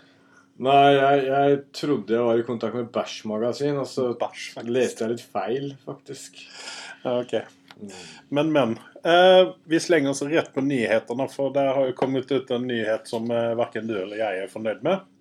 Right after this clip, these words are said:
Speaker 1: Nei, jeg har, eh, jeg trodde jeg var matforgifta, men jeg har kastet opp siden jeg fikk hø-, høre den nyheten her, og jeg har faktisk med meg en pose nå.
Speaker 2: Eh, vi snakker da om, eh, Robert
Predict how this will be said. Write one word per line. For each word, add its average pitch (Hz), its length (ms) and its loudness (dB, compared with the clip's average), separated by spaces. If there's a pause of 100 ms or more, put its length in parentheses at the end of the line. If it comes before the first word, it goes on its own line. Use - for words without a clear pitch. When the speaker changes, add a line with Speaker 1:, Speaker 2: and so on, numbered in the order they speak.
(240)
Speaker 1:
Nei, 165 220 8
jeg 170 380 10
har, 160 340 10
eh, 156 280 6
jeg 156 120 6
trodde 139 220 2
jeg 131 80 6
var 139 320 0
matforgifta, 120 800 -2
men 139 180 -6
jeg 139 140 -4
har 139 80 -12
kastet 123 420 -6
opp - 220 -6
siden 123 340 -4
jeg 120 160 -6
fikk 120 220 -4
hø-, 120 340 -2
høre 110 300 0
den 104 160 -6
nyheten 107 340 -6
her, 147 220 2
og 117 480 0 (540)
jeg 113 280 -4
har 120 220 4
faktisk 117 340 -10
med 101 140 -10
meg 107 100 -6
en - 80 -18
pose 117 320 -12
nå. 143 140 -10 (1700)
Speaker 2:
Eh, 143 400 8
vi 143 100 0
snakker 135 320 -2
da 123 160 0
om, 117 160 2
eh, 120 140 2
Robert 113 320 2